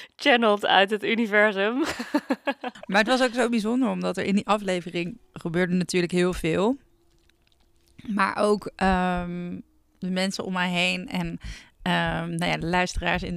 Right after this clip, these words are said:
Speaker 2: de D M en de mensen om Naomi heen. Iedereen ging gewoon het meest aan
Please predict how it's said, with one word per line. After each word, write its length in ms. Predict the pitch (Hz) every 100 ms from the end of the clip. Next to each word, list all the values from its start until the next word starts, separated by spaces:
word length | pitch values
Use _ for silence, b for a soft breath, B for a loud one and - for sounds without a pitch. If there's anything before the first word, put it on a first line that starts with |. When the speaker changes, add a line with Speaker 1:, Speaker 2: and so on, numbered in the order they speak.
| 160
Speaker 2:
de 220 | 175 175
D 40 | -
M 320 | 185 180 180 -
en 140 | 180
de 60 | 175
mensen 300 | 170 180 -
om 120 | 180
Naomi 380 | 175 170 175 175
heen. 260 | 170 165 -
Iedereen 460 | 214 214 190 190
ging 240 | 196 185 180
gewoon 200 | 185 180
het 80 | 180
meest 380 | 170 175 190 -
aan 400 | 180 175 170